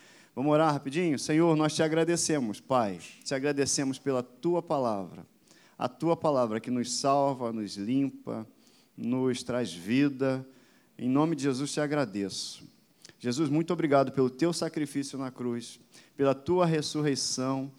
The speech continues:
e nós aguardamos a tua volta, Jesus.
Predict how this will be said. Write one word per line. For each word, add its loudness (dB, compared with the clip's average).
e -2
nós 2
aguardamos 0
a -2
tua -2
volta, -6
Jesus. -16